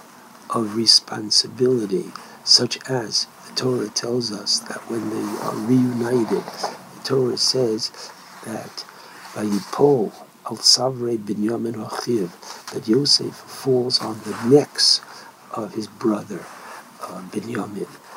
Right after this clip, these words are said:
and Binyamin falls on his neck. And after all, we only have one neck. Why the two? And the rabbis tell us on the Psukim in Shir Hashirim that the neck refers to the Beis Hamikdash,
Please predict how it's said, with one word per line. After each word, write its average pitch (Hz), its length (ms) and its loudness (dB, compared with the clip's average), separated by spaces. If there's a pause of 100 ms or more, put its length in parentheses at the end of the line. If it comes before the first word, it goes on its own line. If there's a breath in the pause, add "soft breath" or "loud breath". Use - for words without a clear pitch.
(160 loud breath)
and - 160 -12
Binyamin 113 400 -2
falls 113 420 -6
on 110 140 -12
his 139 340 2 (480 loud breath)
neck. - 340 -4 (440 loud breath)
And 104 200 -10
after 127 360 -2
all, 123 140 0
we 107 160 -4
only 117 260 0
have 107 240 -8
one 110 240 -2
neck. 123 260 -2 (160)
Why 117 160 -2
the 107 160 -8
two? 131 440 2 (380 loud breath)
And - 80 -18
the 104 80 -10
rabbis 123 400 0
tell 131 280 -4
us 120 140 -2
on 113 120 -6
the 101 60 -4
Psukim - 520 0 (500 loud breath)
in 113 220 2
Shir 123 280 0
Hashirim 113 760 0
that 110 120 -10
the - 100 -6
neck 127 280 0
refers 120 400 -6
to - 120 -6
the 110 80 -6
Beis 107 320 -2
Hamikdash, 117 680 0